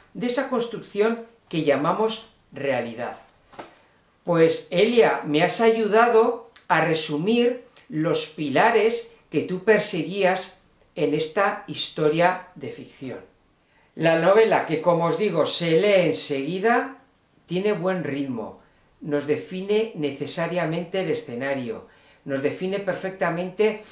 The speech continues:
lo que hay alrededor, cómo evoluciona, el por qué. Alguien podría pensar, "Joder, me ha, me has forzado el final". Final que tiene sorpresa. Eh, sorpresa, eh, curiosa, además.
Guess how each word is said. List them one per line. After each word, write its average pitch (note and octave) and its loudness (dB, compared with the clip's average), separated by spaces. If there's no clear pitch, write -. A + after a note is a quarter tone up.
lo C#3+ 2
que D#3 0
hay D#3+ 4
alrededor, D3 2
cómo F#3+ 4
evoluciona, F3 0
el D#3+ -2
por C#3+ 2
qué. F3 -2
Alguien A3+ 0
podría G#3+ 4
pensar, D#3+ 0
"Joder, C#3+ 4
me D3 -2
ha, - -6
me D#3 0
has E3+ 0
forzado G3+ 2
el F#3 0
final". D#3 0
Final D3 -4
que B2+ -8
tiene D#3+ -6
sorpresa. - -2
Eh, C3 -4
sorpresa, E3 2
eh, C3+ 0
curiosa, D3 -2
además. C3 -6